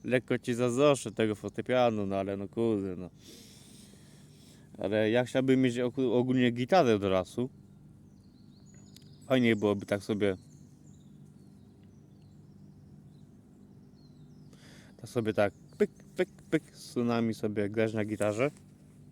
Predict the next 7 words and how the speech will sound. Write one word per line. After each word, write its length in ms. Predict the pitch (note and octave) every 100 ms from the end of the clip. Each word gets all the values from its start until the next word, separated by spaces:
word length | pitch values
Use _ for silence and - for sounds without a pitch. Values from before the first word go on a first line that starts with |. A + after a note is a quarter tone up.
| - - - - - - - - - -
Także 260 | A2 A2+ A#2
polecam 460 | - C3+ C3+ C3
ten 180 | B2+ B2
kanał, 420 | B2+ C3 B2 A#2
bardzo 280 | A2+ A2+ A2+
fajne 320 | - A#2 A2
filmiki. 680 | G#2+ A#2+ C3 B2+ B2+ B2 A#2+